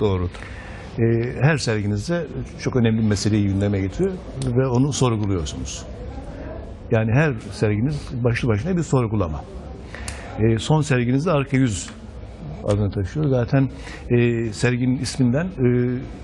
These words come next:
Speaker 2: sizin serginize gelen neyle karşılaşacağını aşağı yukarı tahmin edebiliyor.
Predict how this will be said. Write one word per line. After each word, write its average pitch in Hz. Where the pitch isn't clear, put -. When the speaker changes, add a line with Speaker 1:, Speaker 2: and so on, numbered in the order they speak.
Speaker 2:
sizin 120
serginize 120
gelen 139
neyle 123
karşılaşacağını 113
aşağı 127
yukarı 156
tahmin 123
edebiliyor. 92